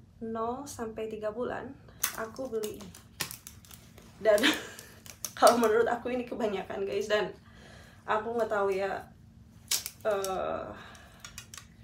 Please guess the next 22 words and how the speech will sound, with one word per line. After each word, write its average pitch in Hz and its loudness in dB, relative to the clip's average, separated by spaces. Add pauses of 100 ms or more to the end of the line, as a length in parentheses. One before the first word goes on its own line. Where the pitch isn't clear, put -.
(1160)
maksudnya 254 0
kebanyakan 269 2
karena, 254 0 (180)
eh, 214 0 (460)
nanti 214 -2
mau 262 2
ganti 214 4
musim 226 -2
gitu, 220 -4
dan 208 -2 (640)
mungkin 240 -2
nanti 277 -2 (340)
beli 208 -4
lagi 196 0
mu-, 208 -6 (160)
baju 196 -2
untuk, 202 -8
eh, 185 -6
musim 190 -10
summer 302 0
gitu 214 -4
kan, - -10